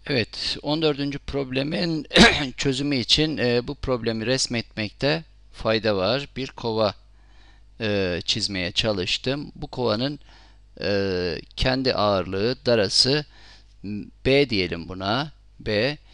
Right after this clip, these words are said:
İçindeki dolu olan suya da A diyelim. E, ne oldu buradan? Evet,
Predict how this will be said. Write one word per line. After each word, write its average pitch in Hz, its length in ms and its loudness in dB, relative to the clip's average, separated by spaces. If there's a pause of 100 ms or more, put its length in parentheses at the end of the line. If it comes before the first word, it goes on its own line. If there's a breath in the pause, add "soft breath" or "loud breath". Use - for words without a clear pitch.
(280 soft breath)
İçindeki 131 600 -2
dolu 131 200 0
olan 104 300 0
suya 107 440 -2
da 131 300 0 (720)
A 123 280 2
diyelim. 104 520 0 (960 soft breath)
E, 98 420 -4
ne 127 160 -6
oldu 110 360 -2
buradan? 117 540 0 (2000)
Evet, 110 640 -2